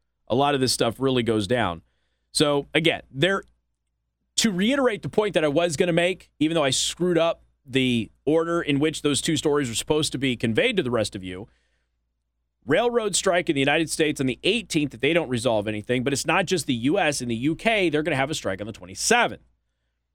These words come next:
So we're starting to see this all around. And the U S and the U K have a, a very interesting relationship when it comes to certain supplies.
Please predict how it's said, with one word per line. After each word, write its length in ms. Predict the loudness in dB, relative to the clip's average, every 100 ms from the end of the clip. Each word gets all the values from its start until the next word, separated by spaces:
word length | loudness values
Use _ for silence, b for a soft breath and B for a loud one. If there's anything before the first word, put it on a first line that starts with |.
| _
So 100 | -2
we're 140 | 0 0
starting 340 | 0 0 -2
to 60 | -2
see 360 | -2 0 0
this 500 | 2 2 0 -2 -8 _ _ _
all 240 | 0 2
around. 420 | 2 2 0 -2
And 140 | -4 -2
the 40 |
U 180 | 0 0
S 160 | -2 -4
and 100 | -4
the 40 |
U 120 | -4
K 320 | -2 0 0
have 260 | 2 0 2
a, 220 | 0 -2 _
a 140 | -4
very 480 | 0 0 2 0 -2
interesting 500 | -4 -4 -6 -6 -6
relationship 600 | -4 -2 -2 -2 -4 -6
when 80 | -4
it 80 | -4
comes 240 | -2 -2
to 100 | -4
certain 300 | -4 -4 -4
supplies. 640 | -6 -4 -2 0 0 -2